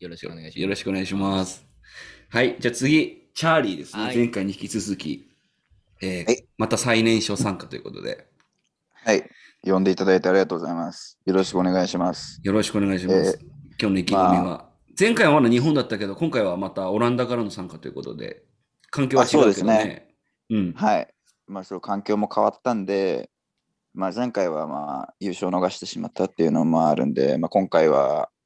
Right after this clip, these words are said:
Speaker 3: まあ、どんな手を使ってでも勝ちを取りに行こうと思ってます。
Speaker 2: <laughs>
Speaker 3: はい。
Speaker 2: オンラインで使えるってそんなないと思うけどね。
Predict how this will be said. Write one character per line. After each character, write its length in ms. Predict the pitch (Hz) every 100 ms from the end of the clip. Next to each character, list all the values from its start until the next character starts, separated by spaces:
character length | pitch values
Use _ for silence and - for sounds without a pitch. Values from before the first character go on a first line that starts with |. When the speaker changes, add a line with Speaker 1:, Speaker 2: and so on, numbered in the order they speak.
| _
Speaker 3:
ま 120 | 90
あ、 20 |
ど 160 | 90 107
ん 180 | 104 101
な 100 | 95
手 120 | 113
を 100 | 92
使 160 | - 69
っ 80 |
て 120 | - 80
で 100 | 76
も 260 | 67 62 - -
勝 160 | -
ち 140 | - 71
を 100 | 69
取 240 | 73 -
り 100 | -
に 60 | - - 226 - -
行 140 | -
こ 80 | 370
う 60 | -
と 60 |
思 100 | -
っ 20 |
て 80 | -
ま 60 | -
す。 180 | 214 156
Speaker 2:
<laughs> 20 |
Speaker 3:
は 160 | - 104 160 - 170 160 - 151 - - 165 -
い。 20 | 135
Speaker 2:
オ 60 |
ン 80 | 175
ラ 160 | 208 214
イ 60 |
ン 40 | 143
で 140 | 120
使 240 | 196 156
え 60 | 143
る 80 | 135
っ 20 |
て 100 | -
そ 180 | 208 -
ん 80 | 170
な 100 | 170
な 140 | 143
い 100 | 165
と 80 | 113
思 140 | -
う 40 | -
け 80 | 185
ど 140 | -
ね。 140 | 208